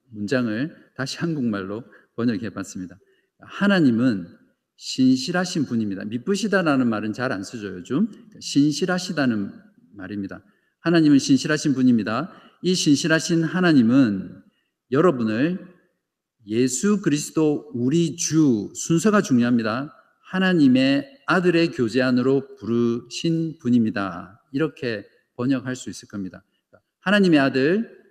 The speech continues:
예수 그리스도의 교제가 아니라 예수 그리스도 우리 주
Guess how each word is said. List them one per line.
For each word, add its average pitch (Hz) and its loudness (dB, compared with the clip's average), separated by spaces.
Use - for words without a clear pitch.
예수 165 -4
그리스도의 135 -2
교제가 131 -2
아니라 104 -6
예수 113 -2
그리스도 139 0
우리 139 -2
주 156 -2